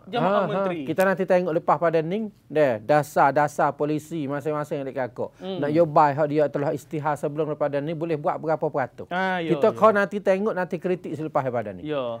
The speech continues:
Speaker 2: Ha.
Speaker 1: Ya, golek-golek kerajaan baru ni ya tak target.
Speaker 2: Hmm.
Speaker 1: Rakyat kena tak target kerajaan
Speaker 2: Ya.
Speaker 1: baru nak ukur asal luar. Satu, seratus hari pertama.
Speaker 2: Mhm.
Speaker 1: Ha, tu, seratus hari semasa,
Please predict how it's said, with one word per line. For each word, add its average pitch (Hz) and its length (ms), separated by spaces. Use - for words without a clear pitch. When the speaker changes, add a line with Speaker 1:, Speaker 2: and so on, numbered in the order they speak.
Speaker 2:
Ha. 107 140
Speaker 1:
Ya, 127 140
golek-golek 214 580
kerajaan 214 380
baru 208 320
ni 226 140
ya 208 100
tak - 140
target. 143 340
Speaker 2:
Hmm. 139 500
Speaker 1:
Rakyat 196 440
kena 202 180
tak 196 220
target 185 480
kerajaan 185 340
Speaker 2:
Ya. 196 60
Speaker 1:
baru 196 240
nak 202 120
ukur 190 200
asal 190 220
luar. 214 240
Satu, 262 640
seratus 196 420
hari 185 180
pertama. 165 520
Speaker 2:
Mhm. 151 680
Speaker 1:
Ha, 202 160
tu, 202 240
seratus 226 440
hari 254 200
semasa, 254 340